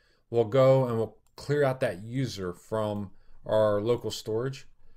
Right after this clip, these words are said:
And here, we'll, we'll wipe that out. So if we go back here, local storage, remove item, and we called it user.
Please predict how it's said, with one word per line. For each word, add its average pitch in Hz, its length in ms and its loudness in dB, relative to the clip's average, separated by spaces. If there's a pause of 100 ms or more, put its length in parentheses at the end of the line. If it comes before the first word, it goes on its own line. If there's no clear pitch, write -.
(480)
And 107 300 -4
here, 95 260 -2
we'll, 95 220 -4
we'll 107 320 -2
wipe 113 280 4
that 110 180 2
out. 87 200 -4
So 117 120 -4
if 101 120 -4
we 117 60 -8
go 113 140 0
back 104 200 -2
here, 151 340 -4 (1900)
local 139 300 -2
storage, 131 800 -2 (240)
remove 117 640 -6
item, 131 460 2
and 113 300 -4
we 120 100 -4
called 123 300 2
it 110 120 0
user. 101 440 -8